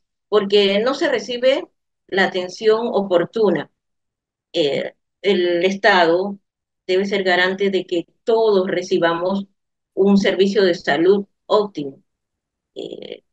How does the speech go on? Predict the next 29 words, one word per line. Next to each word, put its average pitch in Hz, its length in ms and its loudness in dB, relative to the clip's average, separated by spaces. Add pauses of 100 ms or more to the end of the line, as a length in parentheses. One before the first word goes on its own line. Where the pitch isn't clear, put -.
(800)
al 170 260 0
vernos 247 580 2
nosotros 220 680 -2
vulnerados 190 720 4
el, 160 360 -4
el 180 160 -2
derecho 180 380 0
a 175 40 2
la 165 120 0
salud, 175 480 0 (1040)
eh, 135 220 -10
por 196 200 0
ende, 220 580 0 (240)
estás 208 240 -6
afectando 208 500 -2
la 170 140 4
vida. 175 480 -4 (720)
Muchas 214 260 -2
veces 233 360 0
se - 120 2
pierden, 208 520 0 (200)
otras 208 300 0
veces, 208 420 0 (460)
eh, 165 320 2
quedas 226 260 2
lesionado 202 640 2
de 190 160 0
por 180 260 0
vida. 214 540 -4